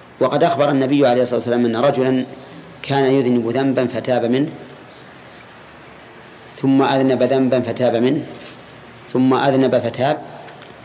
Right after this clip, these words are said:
فقال الله تعالى: "علم عبدي أن له ربا يغفر الذنب ويأخذ به، قد غفرت لعبدي فليعمل ما شاء"،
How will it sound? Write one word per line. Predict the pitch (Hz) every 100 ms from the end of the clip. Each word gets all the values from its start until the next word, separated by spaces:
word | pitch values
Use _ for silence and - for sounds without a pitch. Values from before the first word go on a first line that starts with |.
| - - - - -
فقال | 113 - 139
الله | 127 131 120
تعالى: | 123 123 123
"علم | 120 - 135 131 123
عبدي | 117 127 120 127 123
أن | 127 127
له | 123 123 120 120
ربا | 135 - 120
يغفر | 120 131 123 117 127
الذنب | 120 110 139 135
ويأخذ | 123 123 131 - 123 135
به، | 135 147 - - - - - - - - - - - -
قد | 139
غفرت | 120 127 160 131
لعبدي | 123 123 156 151 143
فليعمل | 131 156 135 120
ما | 110
شاء"، | -